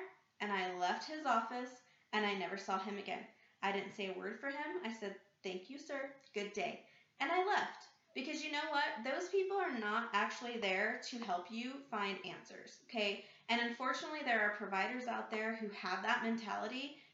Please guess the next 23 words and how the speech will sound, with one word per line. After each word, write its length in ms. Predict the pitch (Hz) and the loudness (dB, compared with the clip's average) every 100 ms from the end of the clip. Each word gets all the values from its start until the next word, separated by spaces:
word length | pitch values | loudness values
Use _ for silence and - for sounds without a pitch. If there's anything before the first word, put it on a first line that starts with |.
| - | -4
And 80 | 208 | -4
if 120 | 214 | -2
you 140 | 285 349 | -4 -2
come 160 | 392 381 | 0 0
across 440 | 359 262 - - | 2 2 2 -2
them, 180 | 285 285 285 302 - _ _ _ - | -2 -2 -2 -8 -16 _ _ _ -6
leave, 380 | 214 202 - - - - | 2 2 2 -6 -20 -8
okay? 200 | 240 214 | 0 2
Because 300 | 214 226 220 | 2 -2 -2
they 140 | 240 | 0
are 160 | 226 196 185 | 2 2 0
not 280 | 180 220 214 | 0 0 0
there 160 | 202 | 0
to 60 | 214 | 0
help 280 | 208 175 - | -2 -2 -4
you. 160 | 170 - - - _ _ 214 | -10 -10 -14 -20 _ _ 2
There 200 | 233 190 | 4 6
are 160 | 185 - - | 4 0 0
tons 360 | 226 247 277 247 | 2 2 -2 -4
of 120 | 233 | 2
gastroenterologists 1080 | 220 233 233 226 214 214 220 226 226 226 - | 4 4 0 0 0 0 -2 0 -2 -2 -6
and 140 | 196 | -6
providers 420 | 208 226 208 190 | -4 -2 -2 0